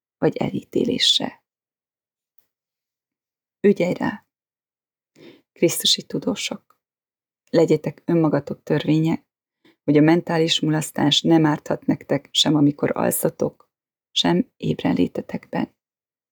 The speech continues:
Ezt a bibliaeckét a Plainfieldi Krisztusi Tudomány Egyháza független készítette. Szentírás idézeteket,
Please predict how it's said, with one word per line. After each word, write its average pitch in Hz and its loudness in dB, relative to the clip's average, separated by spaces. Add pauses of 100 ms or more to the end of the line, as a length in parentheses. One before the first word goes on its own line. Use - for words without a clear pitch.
(3000)
Ezt - -2
a 202 4
bibliaeckét 180 2
a 160 2
Plainfieldi 190 2
Krisztusi - -2
Tudomány 156 4
Egyháza 175 2
független - -2
készítette. - -6 (800)
Szentírás 185 2
idézeteket, 196 -2